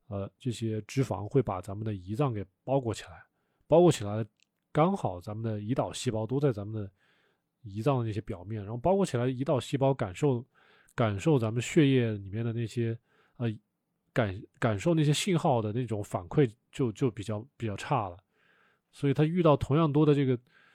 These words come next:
多，遇到同样多的那些血糖，它开始疯狂的分泌胰岛素，它相当于不敏感了，就是说脂肪让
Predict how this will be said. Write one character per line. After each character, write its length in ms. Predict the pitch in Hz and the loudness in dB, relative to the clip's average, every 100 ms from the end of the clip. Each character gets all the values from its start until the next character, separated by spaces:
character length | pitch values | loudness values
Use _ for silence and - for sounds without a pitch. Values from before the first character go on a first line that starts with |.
| _ _ _ - | _ _ _ -2
多， 200 | 165 - | -2 0
遇 140 | 170 165 | 4 6
到 100 | 143 | 6
同 180 | - | 4
样 160 | 143 156 | 4 4
多 160 | 131 147 | 4 4
的 80 | |
那 120 | 139 127 | 4 2
些 100 | 131 | 0
血 160 | 113 | -2
糖， 180 | 87 101 | -6 -8
它 120 | 113 | -4
开 100 | 156 | 0
始 180 | 147 113 | 0 0
疯 240 | - - 175 | -4 -4 -2
狂 180 | 123 107 | -2 -2
的 160 | 104 _ | -6 _
分 220 | - 131 | -8 -4
泌 260 | 131 120 104 - | -2 -4 -6 -8
胰 80 | |
岛 100 | 113 | -6
素， 240 | 92 131 104 _ _ _ _ _ _ _ _ _ _ - _ - | -6 -8 -10 _ _ _ _ _ _ _ _ _ _ -20 _ -4
它 160 | 160 | 0
相 220 | 156 - | 2 4
当 100 | 190 | 6
于 140 | 175 147 | 6 4
不 200 | - 190 | 2 0
敏 200 | 117 120 | 0 0
感 180 | 131 82 | 0 0
了， 140 | 85 - _ _ _ | -10 -20 _ _ _
就 120 | 120 | -4
是 60 | 101 | -2
说 220 | 104 107 _ | -4 -10 _
脂 200 | - 170 | 2 4
肪 260 | 151 95 110 | 4 0 -2
让 280 | 127 127 | -2 -2